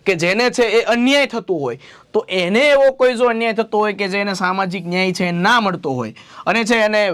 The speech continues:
વૈતરાપણું જે કરાવાતું હોય, તો એના બાબતનો આખે આખો રિપોર્ટ આંતરરાષ્ટ્રીય શ્રમ સંગઠન છે એ કરે છે. ત્યારબાદ છે નાગરિક નોંધણી પ્રણાલી, બરાબર? કે જેને સિટીઝન છે, બરાબર? રજિસ્ટ્રેશન છે સિસ્ટમ કહેવાય છે કે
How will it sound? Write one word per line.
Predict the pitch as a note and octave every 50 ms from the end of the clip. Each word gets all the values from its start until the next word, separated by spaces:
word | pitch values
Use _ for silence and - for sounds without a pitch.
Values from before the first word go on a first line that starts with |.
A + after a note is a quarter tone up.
| C#3+ C#3 C#3 C#3+
વૈતરાપણું | F3+ A#3 A3+ C4+ B3+ C4+ C4 B3 A3+ A3 A3+ A3
જે | F#3 G#3+
કરાવાતું | G#3 F#3+ F#3 F#3 F#3 F3+ F3+ F3+ - F3+
હોય, | F#3 F#3+ F#3
તો | E3+ F3+
એના | E3 E3+ G3 G3 F#3
બાબતનો | F3+ F3 F3 E3+ E3+ E3+ F3 F3
આખે | D#3+ - G3 E3+
આખો | E3 - F3 D#3+
રિપોર્ટ | D#3+ - - F#3+ F#3+ F#3+ - - _ -
આંતરરાષ્ટ્રીય | D#3+ E3 F#3 F#3 A#3 G#3+ G#3+ G3+ G3 - - G3 F#3+ F#3
શ્રમ | - - G3 A3+ A3+ G#3+
સંગઠન | - F3+ F3 E3+ D#3+ F3+ E3+ E3
છે | D#3 E3 E3
એ | E3 D#3+
કરે | C3+ A#2 G2 - -
છે. | - - _ _ _ _ _ _ - - - - - - - _
ત્યારબાદ | - F3+ G3 A3 A#3+ A#3+ A#3 -
છે | A#3+ A#3+
નાગરિક | A3 G3+ G3+ G3+ G#3 A3+ A#3 A3+ A3 -
નોંધણી | E3+ E3+ F3+ F#3 F#3+ G#3 A3 A3
પ્રણાલી, | - G#3 G#3+ A3 A3 G#3+ A3 A3+ A3+ - _ _ _ _ _ _ _ _ _
બરાબર? | - F3 G#3 B3+ C4 - - _ _ _ _ _ _ _ _ _ - - _ _ _ _ _ -
કે | G#3 G#3 F#3
જેને | G#3 G#3 G#3+ G#3+ G#3+ G#3 G3+ -
સિટીઝન | - - - - A3 A3 C#4+ C#4+ C4 C#4 C4+ B3+ A#3+
છે, | - F3+ A#2 - - _
બરાબર? | C#3+ E3 G3+ A3 B3+ A3 G3+
રજિસ્ટ્રેશન | F#3+ F#3 A3+ A3 - - A3 G#3+ A#3 A3+ G#3+ G3+
છે | A3 G#3+ G3 G#3
સિસ્ટમ | G3+ G3+ - A3+ A3 G#3+ G3+
કહેવાય | G3+ G3+ G#3 G3+ G#3 F#3+
છે | G#3+ G#3+ G#3+ A3 _ _
કે | -